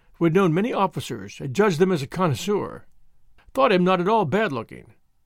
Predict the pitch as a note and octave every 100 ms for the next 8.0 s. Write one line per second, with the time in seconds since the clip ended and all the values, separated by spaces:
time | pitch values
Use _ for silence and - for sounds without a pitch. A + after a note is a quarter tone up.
0 | _ _ - E4+ A#3+ A3+ E3+ E3+ A#3 F3
1 | D#3 F3 E3 D3 F3+ - A#3+ G#3 - -
2 | - _ _ _ - D#3 G#3+ F3+ G#3 B3+
3 | - C3+ C#3+ F3 F#3 F3 G3 D#3 A#3 A3
4 | D#3+ A#3 - B2+ C3+ B2+ F#3+ D#3 G2+ -
5 | - - - _ - C3+ G3 - A3+ A#3
6 | D#3+ C#3 D3+ C#3+ D3+ D3 - A#3 B2 C3
7 | A2 C#3 - D#3 D#3+ C#3 C3 E3+ - -